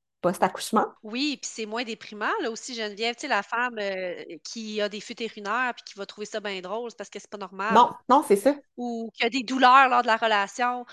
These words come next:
Speaker 2: Ah, ben, ça doit être parce que j'ai accouché. »
Speaker 1: Ouais, mais non, parce que faut que ce soit réparé,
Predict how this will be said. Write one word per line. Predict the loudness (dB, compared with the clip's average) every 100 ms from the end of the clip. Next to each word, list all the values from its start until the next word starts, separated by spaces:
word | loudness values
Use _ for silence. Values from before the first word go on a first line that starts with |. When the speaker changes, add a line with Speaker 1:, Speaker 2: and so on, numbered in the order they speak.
| -12 -4
Speaker 2:
Ah, | -2
ben, | -2
ça | -2
doit | -2
être | -2
parce | -4 -6
que | -8
j'ai | -4
accouché. » | -4 -4 -8 -8 -8 -10
Speaker 1:
Ouais, | -6 -4 -6 _
mais | -6 -6 -6 -8
non, | -6 -6 -8 _ _
parce | 0 0 0
que | 0
faut | 2 6 6
que |
ce | 6 2
soit | 2 -2
réparé, | 0 0 0 -2 2 0